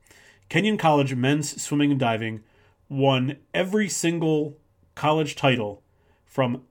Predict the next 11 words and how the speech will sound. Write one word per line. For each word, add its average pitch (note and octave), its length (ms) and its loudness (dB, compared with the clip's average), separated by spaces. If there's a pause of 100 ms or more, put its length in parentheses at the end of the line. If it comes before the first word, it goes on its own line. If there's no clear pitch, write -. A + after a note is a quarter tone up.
(240)
nineteen A3+ 680 -2
eighty B2 420 0 (640)
to - 160 -2
two A3+ 340 2
thousand D3+ 640 2
and C3+ 200 0
ten. G2 340 -6 (520)
Thirty-one F#3 1200 2 (120)
consecutive D3 960 0 (400)
title-winning B2 1000 2 (140)
seasons G#2+ 560 -2